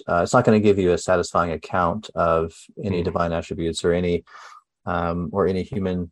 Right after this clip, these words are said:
Speaker 1: capacities. Um, and so you're right that it, it's, it can only go so far. Um, it's, it is a way of denying the, the first premise, uh, of the argument. So the first premise is just that this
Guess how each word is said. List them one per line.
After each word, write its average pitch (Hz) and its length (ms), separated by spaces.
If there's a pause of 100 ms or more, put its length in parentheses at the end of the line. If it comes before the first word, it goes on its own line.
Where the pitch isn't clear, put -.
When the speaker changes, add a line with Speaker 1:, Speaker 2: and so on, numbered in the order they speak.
(140)
Speaker 1:
capacities. 90 800 (400)
Um, 90 360
and 98 120
so 101 460
you're 104 200
right 98 400
that 95 240
it, 98 60 (120)
it's, - 280
it 110 120
can 139 100
only 123 160
go 110 140
so 98 160
far. 92 640
Um, 90 400
it's, - 420 (420)
it 123 120
is 123 160
a 107 100
way 107 400
of 98 140
denying 92 760 (300)
the, 85 460
the 90 80
first - 260
premise, 95 560
uh, 87 220
of 87 140
the 87 100
argument. 98 480
So 85 260 (140)
the - 60
first - 180
premise 107 260
is 90 100
just - 260
that 87 260 (800)
this 101 180